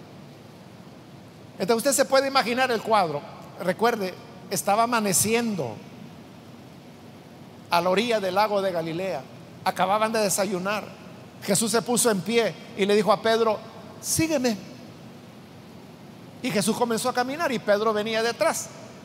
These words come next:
Luego Pedro se da cuenta que más atrás viene Juan y es cuando le hace la pregunta. Y es cuando Jesús le dice,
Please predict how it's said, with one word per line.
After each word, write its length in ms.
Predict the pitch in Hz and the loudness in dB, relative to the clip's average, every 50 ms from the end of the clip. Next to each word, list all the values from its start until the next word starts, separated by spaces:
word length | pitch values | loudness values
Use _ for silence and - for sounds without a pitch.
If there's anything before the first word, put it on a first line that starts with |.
| - - | -6 -2
Luego 280 | 175 214 214 220 220 | 2 2 4 4 4
Pedro 280 | - 220 220 226 262 247 | 6 6 6 6 6 4
se 160 | - 254 254 | 4 4 4
da 100 | 247 240 | 4 4
cuenta 320 | 226 254 269 254 - 240 - | 6 4 4 4 4 0 2
que 140 | - 196 | 2 0
más 200 | 190 208 220 - | 2 2 2 2
atrás 240 | 247 240 240 240 233 220 | 0 0 2 2 2 2
viene 220 | 240 240 247 247 | 2 2 2 2
Juan 220 | - 240 277 254 226 | 4 4 2 2 2
y 100 | 220 208 | 2 0
es 100 | 214 196 | 0 2
cuando 260 | 214 240 233 226 214 | 2 0 2 2 2
le 80 | 208 214 | 2 2
hace 180 | 208 - 226 226 | 2 2 2 2
la 100 | 226 226 | 2 2
pregunta. 480 | 233 247 254 247 392 392 330 - - - - - - - - - - - - - - - | 2 0 0 2 0 -2 -2 -4 -10 -12 -14 -14 -18 -18 -20 -20 -20 -20 -20 -20 -10 -4
Y 120 | 226 226 247 | -2 0 0
es 120 | 233 - | 0 0
cuando 260 | - 262 262 254 254 | 0 0 2 2 2
Jesús 300 | - 254 233 - 262 262 | 0 0 -4 -4 -4 -4
le 160 | 262 262 247 240 | -2 0 0 0
dice, 400 | 262 269 233 - 269 254 247 | -2 -2 -2 0 0 0 -2